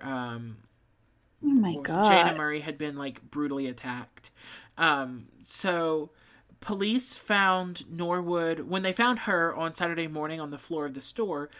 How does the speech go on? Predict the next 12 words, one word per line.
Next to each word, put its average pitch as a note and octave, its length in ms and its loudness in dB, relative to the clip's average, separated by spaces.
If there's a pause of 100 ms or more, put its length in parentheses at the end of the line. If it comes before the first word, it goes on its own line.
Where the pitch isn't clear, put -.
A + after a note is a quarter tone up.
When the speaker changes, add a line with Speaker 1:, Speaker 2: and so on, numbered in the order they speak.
(200)
Speaker 1:
her F3 160 -2
hands G3+ 340 -4
were B3+ 120 -2
tied G3 280 -2
above D#3 320 -4
her G3+ 160 -6
head C#3 300 -2
and C#3 140 -10
her D3+ 100 -12
feet G3 260 -8
were E3+ 100 -4
bound. B2 480 -10